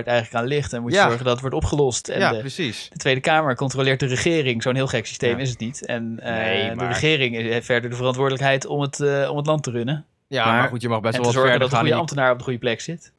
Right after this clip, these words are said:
Speaker 3: Het, wa-, wat wel een probleem is in mijn ogen is dat, eh, en, eh, Cenk Willink heeft ook gezegd, dus ik ga gewoon lekker Cenk Willink nalullen,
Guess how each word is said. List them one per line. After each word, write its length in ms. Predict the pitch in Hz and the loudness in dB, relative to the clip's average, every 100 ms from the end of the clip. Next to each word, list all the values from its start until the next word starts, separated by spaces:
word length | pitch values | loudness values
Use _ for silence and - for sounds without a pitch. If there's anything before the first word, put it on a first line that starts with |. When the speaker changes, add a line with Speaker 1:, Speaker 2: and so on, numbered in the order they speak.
| _ | _
Speaker 3:
Het, 160 | 143 120 | -6 -4
wa-, 180 | 139 | -4
wat 180 | 135 139 | -2 0
wel 140 | 139 147 | 2 2
een 80 | |
probleem 360 | 139 123 123 123 | 2 0 0 0
is 140 | 117 | -2
in 100 | 120 | -4
mijn 220 | 120 127 117 | -2 0 0
ogen 320 | 120 110 131 | -2 -2 -4
is 160 | 113 | -6
dat, 320 | - 117 113 - | -4 -4 -4 -2
eh, 420 | 123 120 120 120 120 - _ _ _ | 0 2 0 -2 -4 -10 _ _ _
en, 240 | 127 120 120 117 | -4 -2 -2 -4
eh, 60 | 117 _ _ _ _ | -6 _ _ _ _
Cenk 220 | - 123 | -4 -4
Willink 540 | 123 135 127 123 - - | -2 -2 -2 -6 -14 -16
heeft 200 | 113 - | -14 -10
ook 100 | 117 | -10
gezegd, 520 | 113 95 101 - _ - | -8 -8 -10 -14 _ -16
dus 120 | 101 | -14
ik 80 | - | -10
ga 120 | 98 | -10
gewoon 160 | 95 | -8
lekker 200 | 95 92 | -10 -10
Cenk 160 | - 98 | -12 -12
Willink 220 | 110 101 | -10 -10
nalullen, 440 | 98 92 92 110 | -10 -10 -12 -14